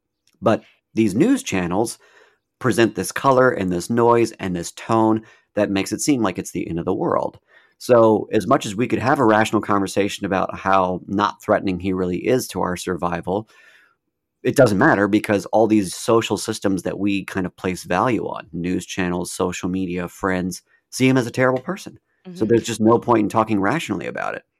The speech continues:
Speaker 2: Just in kind of looking at the social phenomenon that has gone on around him is pretty fascinating.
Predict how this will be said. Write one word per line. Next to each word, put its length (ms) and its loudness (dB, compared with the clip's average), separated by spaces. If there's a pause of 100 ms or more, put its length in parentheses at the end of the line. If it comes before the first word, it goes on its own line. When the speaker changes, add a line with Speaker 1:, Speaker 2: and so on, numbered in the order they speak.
(560)
Speaker 2:
Just 500 -4 (160)
in 380 -8
kind 180 -10
of 100 -18
looking 300 -12
at 80 -12
the 100 -18
social 440 -14
phenomenon 580 -10
that 120 -14
has 100 -18
gone 220 -14
on 160 -14
around 420 -12
him 200 -18
is 120 -20
pretty 220 -20
fascinating. 880 -14